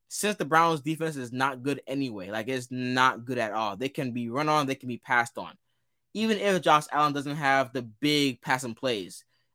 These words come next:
as you saw, Devin Singletary was not, was there. Like, he came in to the game, had a cameo appearance, because this defense cannot stop anything on the ground attack. Ag-, like, they are just terrible at that aspect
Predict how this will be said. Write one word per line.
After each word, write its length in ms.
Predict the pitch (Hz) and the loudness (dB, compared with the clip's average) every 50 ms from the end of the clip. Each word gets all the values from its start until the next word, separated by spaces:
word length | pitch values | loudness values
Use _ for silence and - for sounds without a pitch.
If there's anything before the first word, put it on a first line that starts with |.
| - | 0
as 180 | 151 165 175 156 | 2 2 2 2
you 100 | 165 160 | 0 -2
saw, 440 | 151 - 175 165 151 120 98 90 98 - _ _ _ _ - 120 | 0 2 4 6 6 4 2 -2 -8 -16 _ _ _ _ -6 0
Devin 280 | 110 160 185 185 196 | 4 4 4 4 2
Singletary 580 | 185 - 190 185 180 170 - - 170 147 143 143 | -2 -2 -2 0 -2 -2 -2 0 0 0 2 2
was 320 | 139 135 139 139 131 127 135 - - | 0 2 0 0 0 -2 -8 -10 -8
not, 340 | 151 147 143 139 - - 143 | -6 -4 -2 -2 -2 -2 -2
was 180 | 147 147 135 117 | -2 -2 -2 0
there. 260 | 147 143 131 113 107 | 2 2 2 2 0
Like, 200 | 107 110 107 - | -2 -4 -8 -10
he 180 | - - 151 | -10 -10 -10
came 340 | - - 180 165 160 156 156 | -6 -4 -2 0 0 2 2
in 280 | 151 143 139 139 139 139 _ - | 2 0 0 -2 -4 -6 _ -6
to 60 | - | -6
the 100 | 143 135 | -4 -4
game, 380 | 123 123 135 131 127 127 123 123 - _ _ _ _ | -4 -4 -4 -4 -4 -4 -6 -8 -12 _ _ _ _
had 180 | - 156 139 135 | -2 0 0 0
a 40 | 131 | -2
cameo 380 | - 156 147 143 139 135 131 | -4 -4 -2 -2 0 0 0
appearance, 560 | 123 120 - 147 127 113 101 92 92 - - _ _ _ _ _ _ - | -2 -2 -4 -6 -6 -6 -6 -8 -12 -16 -20 _ _ _ _ _ _ -10
because 380 | 135 139 - 147 139 135 123 | -6 -2 0 2 2 2 0
this 180 | - 151 156 139 | 0 -2 -2 -2
defense 460 | 127 131 156 156 147 - 151 147 143 | -2 -2 -2 -2 -2 -2 -4 -4 -4
cannot 400 | - - 123 131 131 135 131 131 | -6 -8 -6 -2 0 0 0 0
stop 340 | - - 151 135 131 135 - - - | 0 4 6 6 6 6 4 0 -2
anything 360 | 139 143 135 - - 120 113 | 0 0 0 0 -2 -4 -2
on 100 | 113 113 | -2 -4
the 60 | 110 | -4
ground 360 | 95 117 110 101 95 92 90 - - | -4 -4 -4 -4 -4 -8 -12 -16 -16
attack. 340 | 101 - - 117 92 - - _ _ _ _ _ _ _ _ _ _ _ - | -12 -10 -6 -6 -6 -8 -10 _ _ _ _ _ _ _ _ _ _ _ -8
Ag-, 240 | 117 120 113 127 127 | -8 -6 -6 -4 0
like, 240 | 139 131 135 110 113 | 2 2 2 2 2
they 160 | 143 147 147 | 2 4 4
are 180 | 139 135 131 | 6 4 4
just 440 | 120 101 135 127 123 117 110 104 98 113 107 _ _ _ _ _ _ _ _ - | 2 0 -2 -2 -2 -2 -4 -10 -12 -16 -20 _ _ _ _ _ _ _ _ -20
terrible 440 | - - - 160 147 151 139 123 110 | -16 -6 2 4 6 6 6 4 0
at 160 | 101 98 92 - | -2 -4 -4 -4
that 180 | 98 95 62 60 | -4 -4 -4 -6
aspect 520 | 80 98 - - - - - - _ _ | -6 -8 -8 -10 -14 -16 -16 -18 _ _